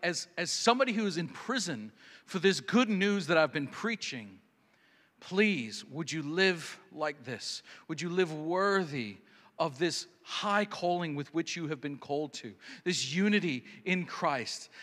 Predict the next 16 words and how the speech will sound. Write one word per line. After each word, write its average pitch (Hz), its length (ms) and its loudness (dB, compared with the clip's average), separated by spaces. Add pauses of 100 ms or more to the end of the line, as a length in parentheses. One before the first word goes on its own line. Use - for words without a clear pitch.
(140)
this, 175 200 0
this 170 260 -4
oneness 196 600 2
in 170 100 -4
Christ?" 156 540 0 (260)
He 180 120 0
says, 175 380 2 (840)
"Live 196 380 6
this 208 240 4
out 170 280 6
with 160 160 2
all 175 220 6
humility." 135 680 -4 (2500)
With 175 140 0
all 226 180 6
humility. 190 640 0